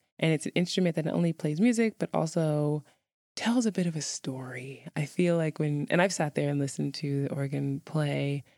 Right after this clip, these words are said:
and there's just something that reverberates in you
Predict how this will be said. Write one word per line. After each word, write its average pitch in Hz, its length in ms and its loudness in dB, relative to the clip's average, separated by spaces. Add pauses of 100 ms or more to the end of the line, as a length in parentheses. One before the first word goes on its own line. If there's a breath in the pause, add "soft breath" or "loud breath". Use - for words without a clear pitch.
(200 soft breath)
and 143 520 0
there's 170 220 2
just 196 200 -4
something 143 580 -2
that 143 120 -2
reverberates 139 800 -2
in 139 200 -2
you 135 460 0